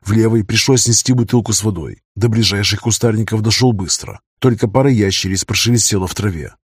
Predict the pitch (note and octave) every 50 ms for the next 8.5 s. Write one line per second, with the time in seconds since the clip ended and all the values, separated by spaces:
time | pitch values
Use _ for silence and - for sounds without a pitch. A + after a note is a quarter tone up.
0 | _ _ _ _ - - A#2 - - A2 G#2 G2+ G#2+ A#2 A2 - - A2 - -
1 | - A2+ A2+ A#2 A2 - G#2+ G#2+ - - - G#2+ A#2+ A#2 G2 A#2 A#2+ B2 A#2+ G#2+
2 | G#2+ A#2 C3+ B2+ - - A#2+ A#2+ A#2+ A2+ G#2+ G#2+ A2 - - - F#2 D#2+ D2+ C#2
3 | A#1 G#1 - - _ _ - G#2 A#2+ A2 - G#2+ - - G#2 A2 G#2+ - G#2 A2+
4 | A#2+ B2 B2+ B2 A#2+ A#2 G#2+ G#2+ B2+ B2 - - G#2 G2 D#2+ C#2 - - D2+ -
5 | - _ _ - - - - C3 C3 A2+ - - A#2+ A#2 - - B2 A2+ G#2 E2+
6 | D2+ D2 C2 - - _ _ _ _ - A#2+ B2 A2 G#2 G#2+ D#2+ E2 E2+ - -
7 | F#2+ - A#2 A2+ A2 A2+ A#2 A2 G#2 A2 A#2 A#2+ A2 - - A#2 B2 C3 C3 A#2
8 | F#2+ F#2+ G2 - - - D#2+ B1+ -